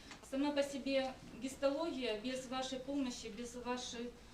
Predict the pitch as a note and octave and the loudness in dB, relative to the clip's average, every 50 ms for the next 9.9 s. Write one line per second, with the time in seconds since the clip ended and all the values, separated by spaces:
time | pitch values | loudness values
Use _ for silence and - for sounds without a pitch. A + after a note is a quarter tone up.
0 | - - - - A3+ B3+ A#3+ A#3+ B3+ B3+ C4 C4+ C4 C4+ C4+ C#4 C4+ C4 B3 A#3+ | -18 -16 -12 -8 -6 -4 -2 -2 -2 0 0 -2 0 2 2 2 4 2 0 -2
1 | - B3 B3 B3 B3 - - B3+ B3 A#3+ C#4 C#4+ D#4 D4+ C4 A#3 A#3 A#3 - - | -2 0 0 0 0 -2 -6 -8 -4 0 0 2 4 4 2 2 0 -4 -10 -14
2 | - - - - - - - - - - - - - B3 B3+ C4 C4 C4 C4 D4+ | -16 -18 -18 -18 -18 -20 -20 -20 -20 -18 -16 -4 0 2 4 4 4 2 2 0
3 | D#4 - - B3+ B3 - C4 C4+ C4+ C4 - - G#3+ G#3+ G#3 G3+ F#3+ F3+ F3+ - | -2 -2 -2 -2 0 2 4 4 4 4 2 0 -2 -2 0 -2 -4 -6 -10 -14
4 | - - - - - - - - - - G3+ G3 F#3+ G#3 G#3 - - A#3 A3+ A#3 | -18 -20 -20 -20 -20 -20 -20 -18 -16 -14 -12 -10 -10 -10 -10 -8 -6 -2 -2 -2
5 | A#3 A3+ - - B3+ B3 B3+ A#3+ A#3 - - C4 B3+ B3 B3+ B3 A#3+ A3+ A3+ A3 | -2 -2 -2 -4 -2 -2 -2 -2 -2 -2 -2 0 0 0 -2 -2 -2 -2 -2 -4
6 | - - - - - - - - A3+ A3+ A3 C4+ C4+ C4+ C4 A#3+ A#3+ A#3+ - - | -8 -12 -16 -18 -18 -18 -14 -10 -6 0 2 2 4 4 4 2 0 0 -2 -6
7 | - A3+ G#3+ - - A3 A3 G#3+ G#3 G#3 G#3 G#3 G#3 - - - - - B3+ C4 | -8 -8 -8 -8 -6 -4 -2 0 0 0 -2 -4 -8 -14 -18 -12 -6 -4 -2 -2
8 | B3+ B3+ B3 A#3 A#3 A3+ G#3 G3+ F#3 F3+ F3+ F#3 F#3+ F#3+ G3+ A#3+ B3+ C4 C4 C4+ | -2 -2 -2 -4 -4 -2 -2 -2 -2 -2 -4 -6 -8 -8 -4 -2 -2 0 2 2
9 | B3 B3 A#3+ B3+ A#3+ A#3 A#3+ - B3 A3+ G#3 A#3 A3 A3 A3+ A#3 A#3 | 2 2 0 0 -2 -2 -2 -2 -4 -4 -4 -4 -4 -4 -4 -4 -6